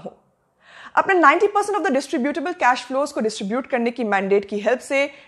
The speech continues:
रीट्स शेयरहोल्डर्स को रेगुलर और स्टेडी source of cash flow income प्रोवाइड करते हैं। रीट्स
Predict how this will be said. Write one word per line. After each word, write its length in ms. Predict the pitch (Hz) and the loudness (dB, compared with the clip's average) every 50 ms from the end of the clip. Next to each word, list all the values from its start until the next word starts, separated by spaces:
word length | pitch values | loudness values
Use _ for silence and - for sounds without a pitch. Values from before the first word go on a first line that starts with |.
| _ - | _ -2
रीट्स 380 | 220 269 320 339 330 - - - | 2 4 4 4 2 0 -8 -10
शेयरहोल्डर्स 640 | - - 294 285 302 277 247 254 254 247 311 311 - | -4 2 2 2 4 4 2 2 2 2 -2 -4 -2
को 120 | - 311 | -4 -4
रेगुलर 600 | 269 202 196 208 208 190 226 233 262 302 359 - - - - - | -2 0 2 2 4 4 4 4 4 4 2 0 -6 -16 -10 -6
और 100 | 285 285 | -6 -6
स्टेडी 400 | 277 - - 302 269 254 339 392 | -6 -2 0 0 2 2 2 0
source 340 | - - 269 254 254 - | 0 2 0 0 2 0
of 160 | 330 320 320 - | -4 -6 -2 0
cash 200 | 233 214 214 - | 0 0 0 -2
flow 180 | - 262 240 214 | -4 -4 -4 -4
income 200 | 214 214 254 247 | -4 -6 -6 -6
प्रोवाइड 320 | 233 208 185 170 156 151 | -4 -2 -2 -2 -4 -4
करते 260 | - 156 - - - 190 | -6 -10 -10 -10 -14 -14
हैं। 180 | 190 - _ _ _ _ _ _ _ _ _ _ _ _ _ _ _ _ _ | -14 -16 _ _ _ _ _ _ _ _ _ _ _ _ _ _ _ _ _
रीट्स 280 | 208 233 262 247 - | 0 0 0 0 -2